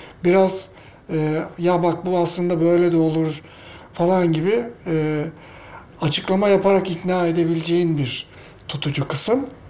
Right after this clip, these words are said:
E, tabii karşı kısım da tam değişiklik ve şey istemeyen, yani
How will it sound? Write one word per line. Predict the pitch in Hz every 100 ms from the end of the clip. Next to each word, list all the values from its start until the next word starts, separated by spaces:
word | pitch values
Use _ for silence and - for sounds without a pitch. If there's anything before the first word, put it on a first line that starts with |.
| - - - - - - - - - - - - - - - - - 185
E, | 170 165
tabii | 190 196 143
karşı | - 160 160 -
kısım | 170 147 175 220
da | 254 220 190 - - _ -
tam | 190 190 165
değişiklik | 151 147 139 - - - 147 - - - - - -
ve | 151
şey | 143 160 160
istemeyen, | 156 - 156 151 143 131
yani | 131 135 143 147